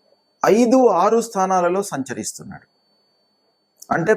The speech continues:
పంచమ, షష్టమ స్థానాలలో సంచరిస్తున్నాడు. పంచమ స్థానంలో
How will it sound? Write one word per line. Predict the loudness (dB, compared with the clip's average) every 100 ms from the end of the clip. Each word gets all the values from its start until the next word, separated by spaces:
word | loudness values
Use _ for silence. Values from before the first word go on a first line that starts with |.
| 0 0
పంచమ, | 2 4 2 4 2 0
షష్టమ | -2 0 0 0
స్థానాలలో | 0 0 0 -2 -2 -4 -6
సంచరిస్తున్నాడు. | -6 -6 -8 -10 -14 -14 -14 _ _ _ _ _ _ _ _ _ _ -2
పంచమ | 0 2 2 2
స్థానంలో | 4 4 4 2